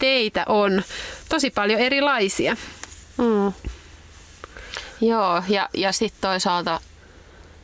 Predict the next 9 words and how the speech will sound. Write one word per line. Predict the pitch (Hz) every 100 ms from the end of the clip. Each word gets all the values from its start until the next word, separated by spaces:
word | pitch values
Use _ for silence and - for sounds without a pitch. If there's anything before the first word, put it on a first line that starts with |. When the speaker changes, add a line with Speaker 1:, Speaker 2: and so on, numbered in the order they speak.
| - - - - - - - -
Speaker 2:
niin | 190 165
kun | - 170 - - - - - - - - - -
jotenkin | 175 170 170
haluu | 165 170 170 - - -
ite | 175 175 175 -
tuoda | 165 160
esiin | 175 180 190 175
sitä, | 175 170 165 156
että, | -